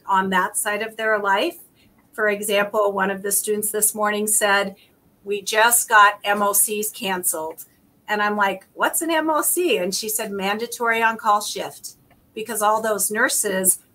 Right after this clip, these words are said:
when the hospital census surged, they suddenly had to work more, not less. So we have, through a lot of support of administration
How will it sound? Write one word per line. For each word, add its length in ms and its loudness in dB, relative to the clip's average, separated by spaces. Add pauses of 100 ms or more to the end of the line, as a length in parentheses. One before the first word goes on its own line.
when 180 -2
the 60 0
hospital 760 2
census 560 -2
surged, 720 0 (340)
they 140 -2
suddenly 480 0
had 220 -2
to 80 -4
work 320 -2
more, 500 0 (220)
not 360 2
less. 680 -4 (340)
So 720 4 (400)
we 440 -4
have, 800 6 (640)
through 280 2 (100)
a 60 0
lot 300 6
of 80 -4
support 720 0
of 220 -2
administration 1300 -4